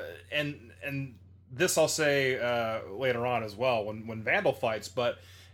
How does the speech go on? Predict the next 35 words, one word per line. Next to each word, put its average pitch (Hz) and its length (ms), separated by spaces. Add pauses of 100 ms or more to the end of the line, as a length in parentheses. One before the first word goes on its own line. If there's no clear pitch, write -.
(120)
typically 208 460
when 175 140
the 151 100
Awaken 151 560
guys, 117 920
you 151 160
know, 131 80
with 135 280
the 156 80
Awaken 131 300
guys, 117 300
they're 131 140
just 156 240
kind 147 340
of 127 380 (320)
Leon 139 380
Scott's 113 440
lackeys 104 680
in 101 120
Awaken. 92 520 (340)
Like, 135 140
they 170 60
don't 180 180
really 160 280
have 143 300
their 135 240
own, 131 380
like, 113 200
matches, 127 680
and, 120 220
and, 113 220
you 120 60
know, 110 260
they're 123 200
not 135 220